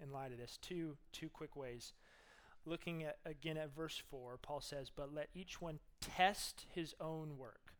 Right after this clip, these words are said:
Let each one test his own work. So, number one,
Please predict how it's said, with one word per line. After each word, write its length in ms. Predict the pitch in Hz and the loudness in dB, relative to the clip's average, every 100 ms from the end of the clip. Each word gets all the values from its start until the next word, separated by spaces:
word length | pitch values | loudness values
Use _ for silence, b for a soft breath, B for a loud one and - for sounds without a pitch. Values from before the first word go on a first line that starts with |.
| B B B B B - | B B B B B -6
Let 300 | 147 165 190 | 4 4 4
each 300 | 220 196 - | -2 -6 -4
one 180 | 165 147 - | -4 -4 -6
test 640 | - - 185 190 - - - | -8 2 2 2 -2 -4 -12
his 380 | - 160 156 131 - - | -6 -2 -2 -4 -10 -2
own 500 | 165 175 185 185 170 | 2 4 2 2 0
work. 220 | 139 113 | -4 -6
So, 240 | - 143 - B - | -6 -6 -8 B -2
number 180 | 180 170 | 2 4
one, 220 | 160 | 2